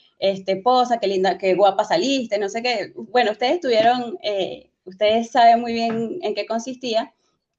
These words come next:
y, este, al final puedes colocar tu firma en la foto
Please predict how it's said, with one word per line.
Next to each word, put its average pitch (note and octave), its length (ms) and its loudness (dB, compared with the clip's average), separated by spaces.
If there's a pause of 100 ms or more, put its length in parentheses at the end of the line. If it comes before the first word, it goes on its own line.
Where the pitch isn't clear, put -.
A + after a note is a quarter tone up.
(540)
y, D4+ 340 0
este, G#3+ 760 -2
al G3+ 140 -2
final F#3+ 380 0
puedes G3 220 0
colocar G#3+ 420 2
tu A3 100 -6
firma B3 540 -2 (120)
en G3+ 120 -2
la G#3+ 100 0
foto C#4 480 -2